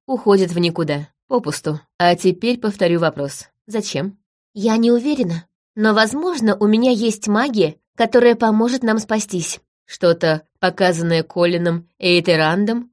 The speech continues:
что вы обещали не открывать больше никому?" Я покачала головой. Потом присела на корточки,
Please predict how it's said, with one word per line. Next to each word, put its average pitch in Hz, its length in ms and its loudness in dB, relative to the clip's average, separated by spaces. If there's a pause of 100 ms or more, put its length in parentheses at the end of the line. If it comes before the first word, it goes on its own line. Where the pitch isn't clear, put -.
что - 260 0
вы 214 100 4
обещали 214 540 2
не 196 140 4
открывать 190 460 0
больше 190 320 0
никому?" 190 480 -2 (240)
Я 247 200 0
покачала 202 540 -2
головой. 170 460 -2 (220)
Потом 208 320 -2
присела 180 440 2
на 160 120 0
корточки, 240 640 -8